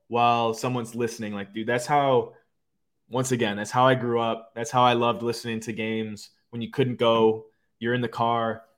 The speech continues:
And I feel like it's fast-paced. You're in and out, but you're also giving so much energy to the game, right? Like, you feel the energy, you're a part of it. I feel like that was the best of both worlds. I felt like, is that kind of what, you get twenty seconds to explain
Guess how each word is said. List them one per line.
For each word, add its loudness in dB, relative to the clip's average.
And -4
I -2
feel 4
like 6
it's -2
fast-paced. 0
You're -2
in 2
and 2
out, 2
but 2
you're 4
also 6
giving 0
so -2
much -2
energy -2
to 2
the 0
game, -2
right? -2
Like, -2
you -8
feel 0
the 2
energy, -2
you're -2
a -6
part 2
of 0
it. -2
I -4
feel 2
like 4
that 4
was 2
the -10
best -6
of -10
both -4
worlds. -4
I -6
felt 4
like, 0
is -8
that 2
kind -2
of -2
what, 0
you -2
get 4
twenty 2
seconds 0
to 0
explain -2